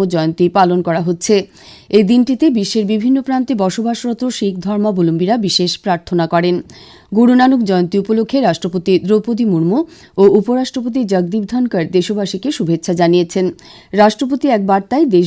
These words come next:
বিদেশে বসবাসরত সকল ভারতীয়, বিশেষ করে শিখ সম্প্রদায়ের লোকেদের শুভেচ্ছা জ্ঞাপন করেছেন। রাষ্ট্রপতি এক বার্তায় বলেন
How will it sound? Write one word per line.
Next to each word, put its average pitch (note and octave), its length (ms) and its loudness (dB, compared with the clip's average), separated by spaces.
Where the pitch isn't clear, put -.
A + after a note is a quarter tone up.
বিদেশে G3 300 -2
বসবাসরত A#3 720 -4
সকল F3+ 360 -4
ভারতীয়, G#3+ 520 -2
বিশেষ F#3+ 320 -4
করে F3+ 220 0
শিখ B3+ 260 -2
সম্প্রদায়ের F3 560 0
লোকেদের G3+ 360 -2
শুভেচ্ছা F3 400 -2
জ্ঞাপন E3 320 -2
করেছেন। F3+ 380 0
রাষ্ট্রপতি A#3+ 540 2
এক G#3 160 0
বার্তায় G3 340 -2
বলেন A3 300 -2